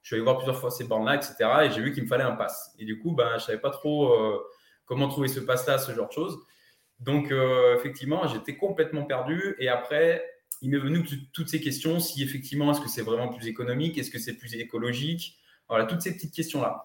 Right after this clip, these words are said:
Donc, euh, vu que je suis de la nature curieuse, euh, je suis allé me renseigner sur, euh, pas mal de forums, j'ai posé pas mal de questions, et cetera. Je suis allé sur différents sites. Et en fait, je me suis retrouvé, ben, face à beaucoup d'informations.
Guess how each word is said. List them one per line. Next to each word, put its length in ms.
Donc, 280
euh, 540
vu 100
que 40
je 100
suis 80
de 60
la 220
nature 400
curieuse, 600
euh, 280
je 80
suis 80
allé 80
me 80
renseigner 420
sur, 400
euh, 480
pas 100
mal 160
de 60
forums, 420
j'ai 120
posé 220
pas 140
mal 140
de 80
questions, 440
et 60
cetera. 520
Je 60
suis 100
allé 60
sur 140
différents 380
sites. 260
Et 80
en 60
fait, 160
je 80
me 80
suis 200
retrouvé, 420
ben, 440
face 300
à 160
beaucoup 260
d'informations. 840